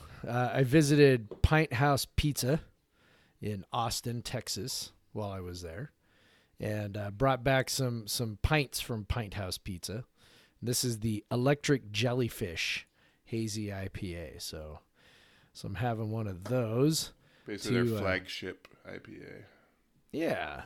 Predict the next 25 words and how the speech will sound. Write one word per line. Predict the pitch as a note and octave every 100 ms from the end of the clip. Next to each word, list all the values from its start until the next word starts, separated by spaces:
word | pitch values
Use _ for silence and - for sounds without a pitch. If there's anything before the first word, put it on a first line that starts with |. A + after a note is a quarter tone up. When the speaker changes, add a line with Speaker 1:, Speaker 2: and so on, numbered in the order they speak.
| -
Speaker 1:
So | - A#2
to | G#2
drown | G#2+ C#3+ D3
my | C3+ A#2
sorrows, | - A#2+ A#2+ A#2 B2
I |
also | B2+ -
got | G#2 A#2 A2 -
their, | G#2+ G2+ G2
uh, | F#2 F2+ F2
their | G2+ G2
limited | A#2 A2+ A2 G2+
release. | G2+ G2 G#2 G2+ - - - - _ _ _ _
What | - E2 D2 D2+
was | D2+
it? |
Southern | - D3+ D#3+ C#3+
Tropic? | - D3 D3 F3 -
Southern | B2 F#2+
Tropic, | - D#2+ B1
that's | D#2+ E2
what | C2+
it | A#1
was | -
called. | - G#1+